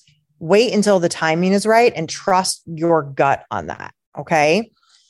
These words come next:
So how can you make sure that you're balancing out both types of activities, both passive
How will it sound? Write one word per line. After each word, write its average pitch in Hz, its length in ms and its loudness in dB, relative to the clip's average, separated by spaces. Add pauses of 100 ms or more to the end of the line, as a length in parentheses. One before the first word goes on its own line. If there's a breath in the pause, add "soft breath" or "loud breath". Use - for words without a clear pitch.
So 214 440 4
how 247 360 2
can 359 180 -6
you 339 100 -4
make 214 220 -2
sure 156 600 2 (260 soft breath)
that 196 140 4
you're 202 140 4
balancing 190 840 0
out 165 420 2 (300)
both 196 360 4
types 160 340 0
of 160 80 -2
activities, 147 600 -2
both 151 240 0
passive 165 760 0